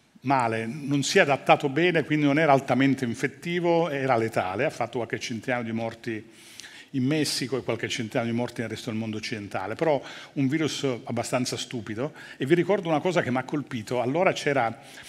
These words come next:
eh, eh, app-, appena iniziò la pandemia influenzale, eh, eh, oppure quando iniziò la paura della pandemia influenzale, per, perché non arrivò a essere una pandemia,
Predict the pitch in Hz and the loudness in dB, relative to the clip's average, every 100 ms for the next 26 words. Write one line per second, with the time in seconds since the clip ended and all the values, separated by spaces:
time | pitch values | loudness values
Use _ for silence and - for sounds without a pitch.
0 | - - _ - 120 113 113 117 120 117 | -18 -20 _ -4 0 0 0 -2 -4 -2
1 | 120 - - - - 214 165 127 135 127 | -4 -6 -10 0 2 4 4 4 2 2
2 | - 143 127 123 117 123 123 110 120 104 | 2 2 2 0 0 0 0 -2 -6 -6
3 | - 101 92 123 185 - - _ _ _ | -6 -8 -6 -8 -8 -16 -20 _ _ _
4 | _ - - - - 127 117 110 120 131 | _ -18 -14 -12 -14 -14 -12 -10 -10 -12
5 | - - 123 101 95 - - 147 151 147 | -12 -4 -4 -4 -10 -14 0 2 2 -2
6 | - - 135 123 - 135 113 139 165 143 | -2 -12 -4 -2 0 0 2 2 2 0
7 | 110 104 98 110 107 107 123 117 110 - | -2 -4 -4 -4 -2 -2 0 0 -4 -8
8 | - - - 117 107 110 101 123 101 95 | -20 -20 -8 -8 -6 -6 -2 -2 -2 -6
9 | 92 107 - 107 113 110 113 139 104 - | -10 -12 -10 -6 -6 -4 0 0 0 -6
10 | 104 95 123 160 127 117 110 | -8 -4 -4 -2 -2 -4 -8